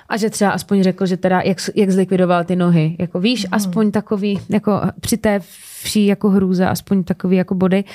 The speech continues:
Speaker 1: Omluvil se té jeho rodině, což samoz-, té její rodině, což samozřejmě pro tu rodinu nemá absolutně jako žádnou váhu, ale měli jsme tady i takový jako idioty, kteří se tam ještě rodině vysmívali. Takže on se u toho soudu nějakým způsobem jako svi-, zpytoval svědomí a nakonec byl teda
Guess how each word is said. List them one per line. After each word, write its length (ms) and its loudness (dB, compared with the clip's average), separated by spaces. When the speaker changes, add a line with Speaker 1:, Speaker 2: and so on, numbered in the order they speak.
Speaker 1:
Omluvil 420 0
se 140 -2
té 140 0
jeho 180 2
rodině, 300 0
což 180 -6
samoz-, 360 0
té 120 2
její 220 2
rodině, 300 0
což 140 -6
samozřejmě 600 2
pro 160 -4
tu 80 -4
rodinu 240 -2
nemá 160 -2
absolutně 380 -8
jako 140 -6
žádnou 320 0
váhu, 360 0
ale 180 0
měli 220 2
jsme 200 -2
tady 160 0
i 120 -2
takový 360 0
jako 220 0
idioty, 400 -2
kteří 300 -2
se 120 -6
tam 120 0
ještě 240 0
rodině 300 2
vysmívali. 600 0
Takže 200 2
on 80 2
se 100 0
u 60 2
toho 140 2
soudu 260 0
nějakým 420 2
způsobem 420 -2
jako 120 0
svi-, 240 -4
zpytoval 440 0
svědomí 480 2
a 60 0
nakonec 460 2
byl 180 0
teda 160 0